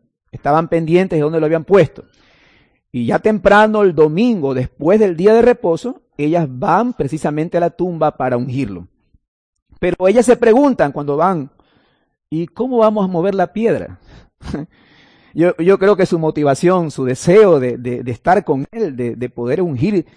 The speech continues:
a Jesús. Y ya en el camino comienzan a preguntarse, "¿Y,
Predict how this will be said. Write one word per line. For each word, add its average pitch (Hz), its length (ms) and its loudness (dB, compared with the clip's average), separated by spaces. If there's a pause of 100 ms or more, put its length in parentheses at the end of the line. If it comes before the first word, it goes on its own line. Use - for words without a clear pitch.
(140)
a 127 100 -8
Jesús. 131 540 -4 (380)
Y 131 100 -4
ya 151 120 4
en 214 80 2
el 196 100 0
camino 190 400 -2
comienzan 180 340 -4
a 180 80 -2
preguntarse, 160 580 -2
"¿Y, 202 220 -8